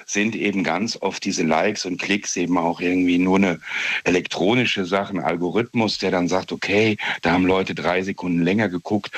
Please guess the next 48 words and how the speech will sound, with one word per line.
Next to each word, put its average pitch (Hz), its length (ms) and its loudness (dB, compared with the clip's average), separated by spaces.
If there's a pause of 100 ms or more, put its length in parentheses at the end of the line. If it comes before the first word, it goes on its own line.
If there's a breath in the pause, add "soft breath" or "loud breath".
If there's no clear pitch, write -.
(120 loud breath)
dann 82 120 2
zeigen 92 300 4
wir 85 80 4
den 78 120 4
noch 104 200 2
mehr 117 160 2
Leuten. 92 520 0 (440 loud breath)
Aber 92 180 -2
die 82 120 2
Leute 98 320 2
da 95 100 2
draußen, 95 420 -2
also 98 140 -2
ich 101 140 -8
habe 101 100 -6
das - 160 -6
selber 107 300 4
bei 95 180 2
einzelnen 92 460 0
Videos 104 420 2
gesehen, 90 300 2
also 80 200 0
Videos, 98 400 2 (240 loud breath)
ich - 100 -2
mache 87 180 2
viele 101 300 2
Videos 95 440 2 (420 loud breath)
so 82 200 2
auf, 80 240 0
auf 82 200 0
Social - 460 2
Media 85 460 4
und 76 400 -2 (760 loud breath)
ja, - 220 4
einzelne, 92 360 2
die, 85 140 4
die 82 160 4
liebe 101 400 4
ich 101 240 2
dann 98 300 0
und 85 160 -2
die 90 100 0
sind 90 180 0
total 95 420 0
gut, 107 340 2
finde 107 300 2
ich - 200 -2
auch. 101 340 2